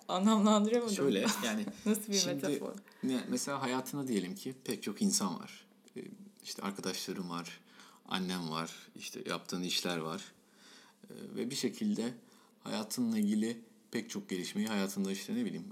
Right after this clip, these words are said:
Speaker 2: a-, aşık olmadığın bir insanla da paylaşabilirsin. Ama mesela ne, bazı şeyleri paylaşacağın şeylerin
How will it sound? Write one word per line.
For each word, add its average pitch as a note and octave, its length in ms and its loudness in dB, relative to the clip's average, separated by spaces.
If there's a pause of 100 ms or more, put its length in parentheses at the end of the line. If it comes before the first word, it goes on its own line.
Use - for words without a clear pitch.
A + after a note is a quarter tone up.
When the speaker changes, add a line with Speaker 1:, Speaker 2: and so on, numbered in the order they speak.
Speaker 2:
a-, - 280 -4
aşık B2+ 260 0
olmadığın B2+ 380 4
bir B2 60 4
insanla B2 440 4
da A2 120 -2
paylaşabilirsin. A2 960 0
Ama - 120 0
mesela E3+ 300 0
ne, C#3 220 2 (320)
bazı C#3+ 260 2
şeyleri E3+ 200 0
paylaşacağın D3+ 560 0
şeylerin C#3 520 -2